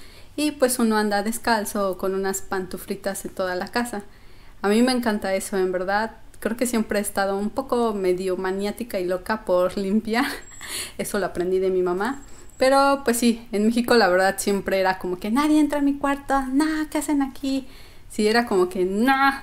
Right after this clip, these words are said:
no entren, por favor". Porque imagínense,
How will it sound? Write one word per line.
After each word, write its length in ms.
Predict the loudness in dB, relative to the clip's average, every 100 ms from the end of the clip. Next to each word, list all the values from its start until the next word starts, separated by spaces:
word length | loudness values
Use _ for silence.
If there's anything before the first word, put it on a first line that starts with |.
| -4
no 80 | 0
entren, 340 | 2 2 0
por 240 | -2 -2 -4
favor". 380 | -2 0 0 -2 -8 -20 -6
Porque 200 | -2 4
imagínense, 600 | 4 8 6 6 2 -4